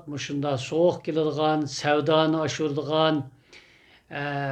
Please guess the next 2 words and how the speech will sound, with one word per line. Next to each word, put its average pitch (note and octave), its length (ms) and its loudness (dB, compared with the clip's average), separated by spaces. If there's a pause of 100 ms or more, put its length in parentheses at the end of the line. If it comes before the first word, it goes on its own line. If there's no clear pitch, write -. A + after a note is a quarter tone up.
(720)
reallikdan D#3+ 680 4 (100)
uzoqlashtiradigan D3 1000 -2